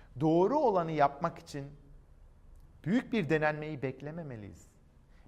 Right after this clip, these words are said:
Bizler Mesih inanlıları olarak tıpkı Yusuf gibi kararlı, temiz ve doğru olanı yapabilecek güce sahip olarak her an,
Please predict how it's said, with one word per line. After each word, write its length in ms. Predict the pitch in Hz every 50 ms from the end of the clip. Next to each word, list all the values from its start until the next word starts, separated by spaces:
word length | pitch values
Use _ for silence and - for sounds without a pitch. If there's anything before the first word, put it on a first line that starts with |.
| -
Bizler 320 | - 151 147 175 220 240 247
Mesih 340 | 196 143 139 - - 208 208
inanlıları 460 | 196 180 156 151 143 135 131 127 123
olarak 500 | 117 113 113 113 117 127 170 - - - - - - - - - -
tıpkı 300 | 311 320 - - 262 214
Yusuf 460 | 170 175 214 - - - 135 - -
gibi 280 | 135 120 - 123 104 - - - - - - - - - - -
kararlı, 720 | - - 175 160 160 160 160 156 160 165 190 240 320 349 - - - - - - _ -
temiz 580 | - 190 170 165 190 247 294 - - - - - - - _ - - -
ve 140 | 156 165 135
doğru 280 | 170 165 180 214 247 247
olanı 220 | 220 202 190 185
yapabilecek 520 | 185 170 - 175 160 156 151 190 170 131
güce 240 | 127 139 113 180 180
sahip 460 | 180 - - 156 143 156 185 190 -
olarak 320 | 143 139 143 143 147 139 - - - -
her 300 | - 180 196 220 233 214
an, 220 | 175 135 123 113